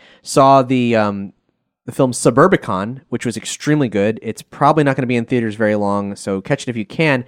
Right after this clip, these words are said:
Written by, uh, the Coen brothers and directed by George Clooney. It is a very dark, dark, not quite a comedy at all, drama of a nineteen fifties, uh, suburbia where,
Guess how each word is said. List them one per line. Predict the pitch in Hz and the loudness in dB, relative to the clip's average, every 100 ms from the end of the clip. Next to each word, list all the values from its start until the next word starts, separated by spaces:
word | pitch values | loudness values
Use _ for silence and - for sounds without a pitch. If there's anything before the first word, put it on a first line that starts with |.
| - _ - | -10 _ 0
Written | 170 180 | 0 2
by, | 160 156 151 | 4 6 6
uh, | 131 135 | 6 4
the | 123 | 2
Coen | - 185 202 | 4 4 6
brothers | 127 110 139 139 | 4 2 0 -2
and | 127 123 | -4 -4
directed | 120 123 127 | 0 0 0
by | 123 113 | 2 2
George | 120 110 - | 2 -2 -2
Clooney. | 135 117 123 - _ _ _ _ | -4 -4 -6 -10 _ _ _ _
It | 139 139 | -2 -2
is | 139 131 123 120 113 - | 0 2 2 0 -2 -4
a | 127 | -4
very | 113 104 135 151 147 135 123 - _ _ _ _ 120 113 | -2 2 4 6 4 2 0 -6 _ _ _ _ -16 -2
dark, | 143 147 139 - - - _ 113 | 4 6 6 2 -8 -18 _ -12
dark, | 110 135 139 - - _ - | 2 4 4 2 -8 _ -10
not | 123 139 - | 0 2 0
quite | - 175 190 | 2 4 4
a | |
comedy | - 170 185 202 226 196 | 2 2 4 2 0 0
at | 170 | 2
all, | 170 185 208 131 123 123 123 | 6 6 4 0 -6 -16 -16
drama | - 139 156 175 180 135 | 0 4 6 6 4 2
of | 127 | 2
a | 123 117 | 2 2
nineteen | 123 143 - 143 | 0 -2 -4 -4
fifties, | - 151 151 135 123 - | -2 -2 0 0 0 0
uh, | 117 110 110 | 0 0 -2
suburbia | - 123 127 147 151 156 156 | -2 0 2 4 4 6 4
where, | 131 120 117 113 | 4 4 4 2